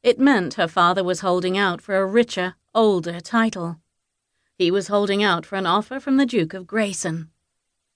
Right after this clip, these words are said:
Both men turned back to the woman in question. Her dress was fashionable, albeit a bit too immodest, with its daringly low neckline exposing the better part of her décolletage.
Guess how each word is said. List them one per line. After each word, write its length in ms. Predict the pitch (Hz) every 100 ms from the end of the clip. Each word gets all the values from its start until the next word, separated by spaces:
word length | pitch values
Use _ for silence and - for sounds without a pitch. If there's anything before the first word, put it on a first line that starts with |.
| _ _ _ _ _ -
Both 260 | 254 320 311
men 280 | 208 165
turned 280 | 175 180 180
back 260 | 196 180 -
to 100 | 185
the 80 | 175
woman 260 | 185 170
in 160 | 165 175
question. 680 | - 202 - - 160 160 160 _
Her 100 | 240
dress 380 | 185 208 165 190
was 180 | 226 220
fashionable, 640 | - 247 226 208 185 190 - _ _
albeit 500 | 175 170 196 190 175
a 60 | 202
bit 280 | 165 208 -
too 240 | - 240
immodest, 640 | 180 190 220 214 180 - -
with 160 | - 202
its 200 | 185 185
daringly 580 | 202 214 196 190 185 185
low 320 | 202 190 185
neckline 640 | 196 214 - 185 170 180 - _ -
exposing 580 | 226 - 262 262 277
the 80 | 269
better 260 | 240 277 277
part 380 | 285 254 202 226
of 100 | 208
her 120 | 202
décolletage. 880 | 226 220 233 226 254 226 202 185